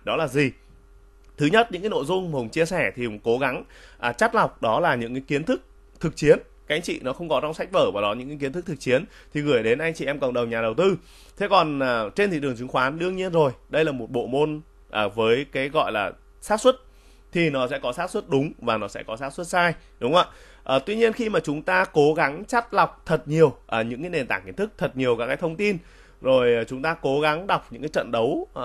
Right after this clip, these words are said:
trên thị trường làm sao đó để chúng ta tối ưu hóa được thì chúng ta sẽ hạn chế được những cái sai số, à, không đáng có và chúng ta sẽ tăng, à, thêm cái tỷ lệ thành công. Thì đó là một trong những cái góc nhìn,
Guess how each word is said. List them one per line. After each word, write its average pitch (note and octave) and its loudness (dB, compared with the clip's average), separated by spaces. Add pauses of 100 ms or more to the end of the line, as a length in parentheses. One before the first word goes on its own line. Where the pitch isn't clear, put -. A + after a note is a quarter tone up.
(140)
trên D#3 0
thị C#3 -8
trường B2 0
làm A2+ -4
sao D3 0
đó B2+ 2 (340)
để A#2+ -2
chúng A#2+ -10
ta C#3+ -2
tối D3 -2
ưu E3+ 0
hóa C#3 0
được D3+ 0
thì B2 -12
chúng B2+ -10
ta C#3+ -2
sẽ C#3+ -6
hạn E3 0
chế B2 2
được D#3+ -2
những F#2 -16
cái G2+ -6
sai D#3+ -2
số, D#3+ 4 (480)
à, A2 -2
không E3 -4
đáng D3+ -2
có D#3+ 4
và C3 -6
chúng A#2+ -10
ta C#3+ -10
sẽ A2 -8
tăng, G#3 4 (180)
à, B2 -6
thêm F3 -2
cái D#3 -8
tỷ D#3 -6
lệ A2 -4
thành A2 -8
công. E3 6 (100)
Thì A2+ -8
đó F#2+ -2
là C3+ -6
một G#2+ -6
trong C#3+ -4
những C3 -8
cái A#2 -4
góc F#3 -6
nhìn, F#3 0